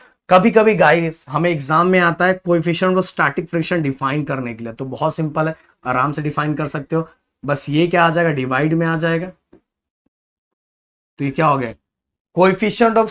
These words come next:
static friction is defined as, it is a ratio of, it is a ratio of limiting force of static friction to normal reaction।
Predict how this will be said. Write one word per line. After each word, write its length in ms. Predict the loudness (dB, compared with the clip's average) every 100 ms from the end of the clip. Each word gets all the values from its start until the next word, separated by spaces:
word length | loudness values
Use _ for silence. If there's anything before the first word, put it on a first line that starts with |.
| 2
static 340 | 2 2 -2 -4
friction 300 | -6 -2 -2 -2
is 80 |
defined 800 | -2 -4 0 2 2 2 4 4
as, 40 | 2 -6 _ _ _ -8
it 80 | 0
is 180 | 4 4
a 40 |
ratio 500 | 4 4 2 4 8
of, 200 | 8 8 2
it 100 | -4
is 120 | 0 2
a 80 |
ratio 360 | 2 2 2 4
of 160 | 6 6 0 _ _
limiting 520 | 2 2 2 0 -2 -2
force 220 | 2 2 2
of 160 | -2 0
static 300 | 0 0 -2
friction 380 | -6 -4 -2 -2 -2 2
to 220 | 2 0 -8
normal 380 | -4 -2 -2 -8
reaction। 380 | -10 -12 -12 -16